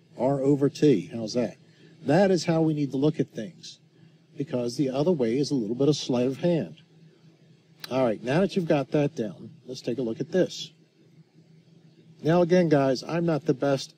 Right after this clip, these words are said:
animator in the world. Um, imagine the very edges of the ice ring being all negative,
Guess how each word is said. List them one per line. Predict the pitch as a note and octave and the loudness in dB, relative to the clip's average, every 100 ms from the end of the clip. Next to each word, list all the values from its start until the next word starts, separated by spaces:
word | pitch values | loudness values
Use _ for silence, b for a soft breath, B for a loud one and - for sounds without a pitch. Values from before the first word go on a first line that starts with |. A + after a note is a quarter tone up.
| - | -12
animator | - D3+ D3+ C#3+ C#3 C#3 | -6 -2 -2 -2 0 -2
in | C3 C3+ | -4 -8
the | B2 | -4
world. | C3 C3 C3 C3+ _ b b b b _ _ | -2 0 -2 -6 _ b b b b _ _
Um, | B2 A#2+ A2+ - C#3 | -4 -4 -4 -6 -4
imagine | D3 E3 F#3 F3 D3+ | 2 4 4 2 -2
the | |
very | A#2 A#2+ F#3 G3 F#3 - | 0 6 6 8 6 4
edges | D3+ D#3+ D3+ D#3 C#3 | 4 4 4 2 0
of | C3 | 2
the | C3+ | 2
ice | C#3 D#3 D3 | 4 2 0
ring | D3 D3+ D3+ C#3 | -6 -6 -6 -8
being | A#2 C3 B2+ | -4 -4 -4
all | - D3 F3 F#3 F#3 | -2 2 4 6 4
negative, | F3 E3+ C#3+ A#2 E2+ - | 4 2 2 -2 -4 -14